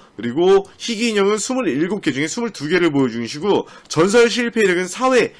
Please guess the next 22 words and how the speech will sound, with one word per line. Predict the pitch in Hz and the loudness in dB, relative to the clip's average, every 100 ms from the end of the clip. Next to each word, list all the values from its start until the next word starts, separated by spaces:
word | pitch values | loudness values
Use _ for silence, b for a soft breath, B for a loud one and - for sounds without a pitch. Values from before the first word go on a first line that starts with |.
| B | B
영웅 | 123 175 220 | 2 2 2
실패력은 | 196 185 - 151 147 170 | 0 -4 -2 -2 -2 -2
십팔 | - - - 254 | -6 -10 -6 -4
회 | 262 | -4
누적이 | 151 147 160 | -2 -2 0
되어 | 156 | 0
있으십니다. | 143 131 117 123 135 131 B B B | 0 -2 -8 -4 0 0 B B B
템 | 262 240 | -4 0
컬렉션 | 269 262 262 | 0 2 0
보여드리도록 | 240 220 202 190 175 | 2 0 0 0 0
할게요. | 156 185 190 107 B B | 2 2 2 0 B B
템 | - 247 | -4 0
컬 | 269 262 | 2 2
같은 | 262 247 | 2 0
경우에는 | 233 226 233 233 | 2 2 2 0
아이템 | - 147 196 - 247 | 0 0 0 -2 -4
등록률이 | 180 180 208 208 190 190 | -4 -6 -4 -4 -4 -6
삼십사 | - 226 - - 247 | -8 -10 -10 -6 -4
퍼센트 | - - 214 | 0 0 0
등록률에 | 190 147 147 | -2 -2 -2
컬렉션 | - 135 - | -2 -4 -2
완성률이 | 117 135 143 113 | -2 -2 -4 -4